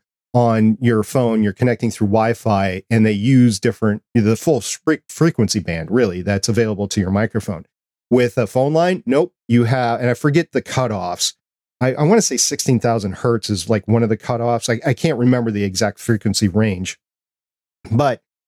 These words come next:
that's why it sounds the way it does. So that is the U S B chat headset also. They have the same sort of frequency because they were made in the era of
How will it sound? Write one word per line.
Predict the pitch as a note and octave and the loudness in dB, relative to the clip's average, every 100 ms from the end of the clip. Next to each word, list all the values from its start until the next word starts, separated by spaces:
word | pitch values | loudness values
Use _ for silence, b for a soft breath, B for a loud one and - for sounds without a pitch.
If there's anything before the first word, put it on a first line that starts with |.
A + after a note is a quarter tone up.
| - | -2
that's | D3+ - | -2 0
why | D3+ B2 | 0 0
it | A2 | 0
sounds | - C#3+ C3+ A#2 - | -2 0 2 0 0
the | A2 | 0
way | G#2 F#2+ | 2 0
it | F#2 | 0
does. | F3+ A3 F#2+ - - _ _ _ _ _ | 0 0 -2 -6 -8 _ _ _ _ _
So | - D#3 C3 B2 - | 0 2 4 2 -2
that | A2+ C3 D3+ D#3+ | -2 0 2 2
is | D#3 C3 - | 2 0 -4
the | A#2 B2+ | 0 2
U | A2+ C#3 | 4 4
S | A#2+ - | 4 2
B | C3 A2+ | 2 2
chat | G#2+ - G2+ | 2 -2 -4
headset | C3 C3+ - F#2 - | -4 -4 -6 -8 -2
also. | B2 A#2 A2 - _ | 0 0 -6 -12 _
They | B2 A2+ A2 A#2 | 0 0 -2 -6
have | - C3 A2+ | -4 -4 -2
the | |
same | G#2+ C3+ B2+ A#2+ | -2 2 2 2
sort | - B2+ G#2+ | 2 2 0
of | |
frequency | - B2+ C3+ C#3 A2+ - G#2+ G#2 - | 2 2 2 0 0 0 2 2 0
because | G#3+ G#3 - E3+ D#3+ D3 | -2 0 2 2 2 0
they | D#3 | -2
were | D3+ C3 | 2 4
made | A#2+ C3 B2+ B2 | 4 2 -2 -2
in | B2+ A#2+ | 0 2
the | A#2+ A2 | 0 0
era | A2+ G#2+ G#2+ A2+ | 0 2 0 0
of | A#2 G#2+ G#2 F#2+ | 2 4 2 -2